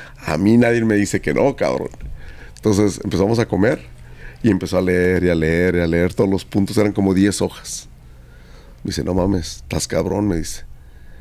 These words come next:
"Es exactamente lo que yo quiero. Vente conmigo. Voy a abrir dieciocho restaurantes". Y yo, "Eso dicen todos. No te creo.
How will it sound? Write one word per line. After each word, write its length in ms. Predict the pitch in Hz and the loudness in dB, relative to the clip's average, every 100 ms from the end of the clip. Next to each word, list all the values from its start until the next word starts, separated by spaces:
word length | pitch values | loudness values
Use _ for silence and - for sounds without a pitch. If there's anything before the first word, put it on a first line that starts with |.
| - | -14
"Es 120 | - 95 | -8 -2
exactamente 640 | 90 92 - 98 92 98 | 0 0 0 0 0 0
lo 100 | 90 | 0
que 100 | - | 0
yo 140 | 85 92 | -2 0
quiero. 280 | - - - - - - - - - | -2 -2 -6 -12 -14 -16 -16 -20 -10
Vente 260 | - 90 92 | -4 -2 0
conmigo. 400 | 95 87 90 82 - - - - - - - - - | 0 2 0 -2 -10 -16 -16 -16 -20 -20 -20 -20 -10
Voy 140 | - 95 | 0 2
a 40 | |
abrir 260 | 87 92 85 | 4 2 2
dieciocho 480 | 87 - 95 - | 0 0 -2 -2
restaurantes". 800 | 92 95 - - 90 101 - - - - - - - - - | -2 -2 -4 -6 -6 -8 -10 -14 -18 -14 -12 -12 -12 -20 -14
Y 80 | - | -12
yo, 120 | - | -8
"Eso 200 | 76 - | -6 -2
dicen 280 | 90 85 87 | -2 0 -2
todos. 540 | - 87 92 - - - - - - - - | 0 -2 -4 -12 -18 -20 -20 -20 -20 -20 -10
No 80 | - | -6
te 140 | 90 87 | -4 -4
creo. 300 | 85 85 | -2 -4